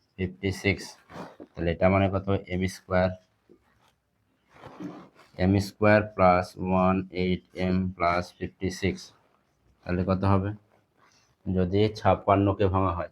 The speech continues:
চার চোদ্দ ছাপ্পান্ন, তাই তো? চার আর চোদ্দ গুণ করলে কত হয়? ছাপ্পান্ন হয়, তাহলে ছয় পাঁচ, তাহলে কত লিখবো এখানে আমরা? এম স্কয়ার প্লাস ওয়ান ফোর এম প্লাস ফোর এম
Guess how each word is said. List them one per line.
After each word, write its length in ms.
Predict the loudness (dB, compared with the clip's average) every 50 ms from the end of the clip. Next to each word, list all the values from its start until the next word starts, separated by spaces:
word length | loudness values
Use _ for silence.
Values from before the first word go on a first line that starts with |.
| _
চার 160 | 4 4 4 4 0 -2
চোদ্দ 240 | -2 -2 -2 0 0 -2 -2 2
ছাপ্পান্ন, 340 | 0 0 0 0 -2 -4 -2 0 0
তাই 100 | 2 4 4
তো? 60 | 4 2 0 _ _ _ _ _ _ _ 0
চার 280 | 4 6 8 10 10 12 10 10
আর 60 | 10 6 2
চোদ্দ 220 | -2 -2 -2 -2 -2 -2 0
গুণ 100 | 0 -2 0 0
করলে 180 | 0 0 2 0 0
কত 100 | 0 0 0
হয়? 120 | -2 -2 -2 0
ছাপ্পান্ন 340 | -2 -4 2 2 2 2 2 0
হয়, 120 | -4 -6 -4 -4
তাহলে 160 | -6 -8 -8 -10 _ _ _ _ _ -20 _ _ _ _ _ _ _ _ _ _ _ _ _ _ -12
ছয় 340 | -2 4 6 6 6 6 4 2 -2 -8 -12 _ _ _ _ _ 2
পাঁচ, 220 | 4 4 4 4 2 0
তাহলে 200 | 2 2 4 4 2 2
কত 120 | 0 2 2 0
লিখবো 180 | 0 2 2 0
এখানে 180 | 0 2 0 0 -2
আমরা? 140 | -2 -4 -8 -14 _ _ _ _ _ -20 _ _ 0 2
এম 120 | 4 4 4 2 0 -4
স্কয়ার 360 | -8 -2 0 2 2 2 0 -2 -6 _ -4
প্লাস 280 | -2 0 0 -2 -4 -6 -8 -6 -4
ওয়ান 240 | -2 -2 -2 -2 -2 -2 -2 -4 -6
ফোর 360 | -8 -8 -4 -4 -2 -2 -2 -4 -4 -4 -6
এম 100 | -6 -6 -6 -6 -8 -10 _
প্লাস 260 | -4 -2 -2 -2 -4 -6 -12 _ _
ফোর 260 | _ -6 -4 -4 -4 -4 -6 -6 -6 -6 -4
এম 100 | -4 -4